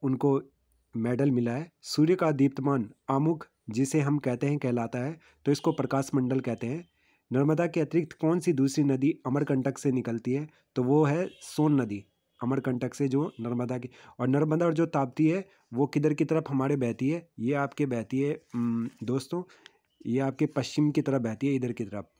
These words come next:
बाकी ज़्यादातर भारत की नदी बे ऑफ बंगाल, बंगाल की खाड़ी जो इधर को है, यहाँ पे गिर जाती है।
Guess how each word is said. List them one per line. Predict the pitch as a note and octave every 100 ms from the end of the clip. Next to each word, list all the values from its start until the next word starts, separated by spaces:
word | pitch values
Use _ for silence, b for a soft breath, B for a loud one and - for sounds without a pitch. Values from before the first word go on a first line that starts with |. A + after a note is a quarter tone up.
| -
बाकी | G#2+ B2+ C#3+
ज़्यादातर | C#3 C3+ C#3+
भारत | A#2 B2 B2
की | C3
नदी | C3+ C#3+ F#3 b b -
बे | A2+ C#3+
ऑफ | C#3
बंगाल, | C3 C3 D3
बंगाल | C3 B2 B2+ C3+
की | C3+
खाड़ी | B2 A#2 B2+
जो | A#2+ B2+
इधर | B2
को | B2
है, | C3 D#3+ -
यहाँ | A2+ A#2
पे | A#2+
गिर | A2+
जाती | A2 A2 A#2+
है। | C3